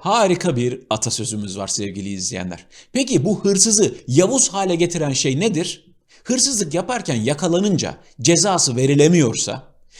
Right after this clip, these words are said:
yaptığı hırsızlığın cezasını çekmiyorsa hırsız yavuzlaşıyor, yüzsüzleşiyor, rahatlıyor, vidaları iyice gevşetiyor, yalama yapıyor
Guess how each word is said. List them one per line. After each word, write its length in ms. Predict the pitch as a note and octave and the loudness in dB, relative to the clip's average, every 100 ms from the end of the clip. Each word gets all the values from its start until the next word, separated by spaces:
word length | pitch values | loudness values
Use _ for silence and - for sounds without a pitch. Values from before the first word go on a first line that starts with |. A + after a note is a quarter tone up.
| - | -6
yaptığı 400 | C#3+ F#3+ F#3+ B3 | -2 0 -2 -2
hırsızlığın 600 | E3+ F#3+ F#3+ A3+ G#3 F3 | 0 2 2 2 -2 0
cezasını 600 | B2 D#3 A3 G3+ - A#2 | 2 2 2 0 -2 -4
çekmiyorsa 960 | - D3+ D#3+ A3 F#3 A#2+ - C3+ D3 - _ _ _ - | -2 -2 -2 0 0 0 0 -2 -6 -18 _ _ _ -2
hırsız 460 | A3+ F3 G3+ - - - | 0 0 0 -4 -8 -4
yavuzlaşıyor, 880 | C3 C3 B2 A2+ G#2+ A2 G#2+ - - _ - | -2 2 0 2 0 0 -2 -6 -16 _ 0
yüzsüzleşiyor, 1000 | E3+ F#3 - F#3 D#3+ C#3+ D#3+ D#3 F#3+ - _ - | 4 4 4 2 2 2 2 0 -2 -6 _ -6
rahatlıyor, 880 | C#3+ C3 A#2+ B2 A2 A2 A2 D3+ F3+ - - | 0 0 0 -6 -6 -2 2 2 0 -6 -4
vidaları 440 | C#3 C#3+ C3+ B2+ C#3+ | 2 2 2 0 -2
iyice 360 | D3+ D#3+ C#3+ B2+ | 2 4 4 0
gevşetiyor, 720 | G2 A#2 G#2+ G2+ A2 G#2+ D3+ E3+ - - | -2 -2 -2 -4 -4 -2 0 -2 -8 -8
yalama 420 | A#2+ B2 B2+ D3 | -4 0 2 4
yapıyor 440 | F3+ F3+ G3 G#3+ | 2 2 2 2